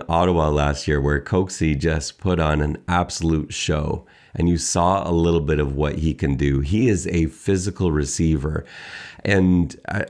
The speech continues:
I absolutely believes he belong-, believe he belongs in the starting five. I think the one thing I don't like about it is that he's an outside guy. And I know that, uh,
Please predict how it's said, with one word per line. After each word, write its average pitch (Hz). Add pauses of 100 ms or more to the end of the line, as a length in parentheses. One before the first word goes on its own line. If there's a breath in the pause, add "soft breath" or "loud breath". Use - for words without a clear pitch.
I 104
absolutely 98
believes 82
he 92
belong-, 78
believe 85
he 87
belongs 78
in 82
the 73
starting 73
five. 73 (800 loud breath)
I 113
think 120 (360)
the 101
one 110
thing 127
I 101
don't 98
like 78
about 71
it 73
is 78
that 76
he's 101
an 95
outside 73
guy. - (380 soft breath)
And 78 (100)
I 90
know 90
that, 85 (400 soft breath)
uh, 85